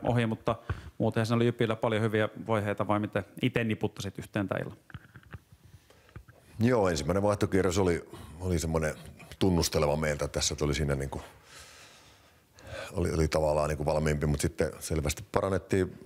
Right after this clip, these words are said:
Speaker 2: Viisitoista minuuttia eka erä oli todella hyvää, toka erä reilu kymmenen minuuttia tosi hyvää. Ja sitten kun Ässät sai sen tosiaan sen yhden maalin, niin sit se toisen erän niinku tavallaan vajaa kymppi, niin oli, oli ehdottomasti niinku henkisesti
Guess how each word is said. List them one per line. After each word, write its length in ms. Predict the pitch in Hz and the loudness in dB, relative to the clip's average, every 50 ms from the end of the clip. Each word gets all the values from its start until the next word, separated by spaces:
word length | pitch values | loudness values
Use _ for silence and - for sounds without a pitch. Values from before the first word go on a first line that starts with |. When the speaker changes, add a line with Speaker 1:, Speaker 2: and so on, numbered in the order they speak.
| - - - - - - - - - - - - - - 101 | -16 -16 -16 -18 -18 -16 -14 -12 -12 -12 -14 -16 -12 -4 -2
Speaker 2:
Viisitoista 260 | 101 95 - - 95 | -2 0 0 0 0
minuuttia 320 | 90 92 87 82 - 92 87 | 2 2 0 0 0 0 0
eka 200 | - 95 87 87 | 2 2 2 2
erä 140 | 87 87 | 4 4
oli 160 | 87 87 87 - - - - - | 4 4 2 0 -2 -6 -4 -2
todella 260 | 92 85 85 80 80 | 0 2 2 2 2
hyvää, 280 | 82 76 85 82 82 | 2 2 2 2 2
toka 320 | 80 82 78 - 87 82 80 | 2 0 0 2 2 2 4
erä 180 | 80 80 78 73 - - - - | 2 0 0 -2 -6 -12 -6 -2
reilu 200 | 90 82 76 76 | 0 2 2 2
kymmenen 360 | 73 90 85 80 80 76 76 | 2 2 2 2 2 2 2
minuuttia 420 | 76 76 73 71 - - 80 76 69 - - - - - - - - - - - - - - - - - - - - - - - - - - - | 2 0 0 -2 -2 0 0 0 -2 -4 -10 -20 -20 -20 -20 -20 -20 -20 -20 -20 -20 -20 -20 -20 -20 -20 -20 -20 -20 -20 -20 -20 -20 -12 -4 0
tosi 260 | 107 98 90 95 92 | 2 2 4 4 4
hyvää. 280 | 92 82 90 87 85 85 | 4 4 4 4 4 4
Ja 60 | 85 | 2
sitten 220 | 82 82 - 87 | 2 0 -2 -2
kun 160 | - - 90 87 | 0 0 2 2
Ässät 240 | 82 - 87 - | 2 0 0 0
sai 180 | - 104 92 90 | 2 2 2 4
sen 120 | 92 87 | 2 2
tosiaan 320 | - 92 80 95 90 85 80 | 2 2 2 2 2 2 4
sen 120 | 90 90 | 4 4
yhden 200 | 90 85 90 85 | 4 4 2 2
maalin, 400 | 90 95 95 87 85 78 73 71 | 2 2 4 4 2 2 2 0
niin 260 | 76 80 76 67 60 60 - - - - - - - | 0 0 0 -2 -6 -10 -12 -14 -16 -16 -16 -14 -14
sit 240 | - 73 71 - | -12 -12 -12 -10
se 240 | - 85 80 78 76 62 69 65 60 - - - - - | -4 -2 0 0 0 -2 -6 -10 -12 -14 -18 -10 -4 0
toisen 240 | 87 80 76 78 | 2 2 4 4
erän 140 | 76 76 76 | 2 2 0
niinku 160 | 78 73 71 | 0 -2 -2
tavallaan 500 | 69 - 82 78 78 76 76 76 76 73 - - - - - - - - - - - - | -2 0 0 2 2 2 2 2 2 0 -2 -6 -14 -20 -20 -20 -20 -20 -20 -10 -4 0
vajaa 220 | 85 82 76 73 | 2 2 2 2
kymppi, 360 | - 92 85 76 - - 80 | 2 2 0 0 0 0 0
niin 120 | 73 78 85 | 2 2 2
oli, 140 | 85 82 - | 2 2 2
oli 280 | 85 87 85 82 76 78 | 0 2 2 2 4 4
ehdottomasti 540 | 82 80 78 - - 85 80 76 - - 78 | 2 2 0 0 0 0 0 0 -2 0 -2
niinku 180 | 80 - 85 | 0 2 2
henkisesti 580 | 82 85 82 73 82 78 71 - - - - | 2 2 2 0 0 -2 -2 -4 -2 -4 -6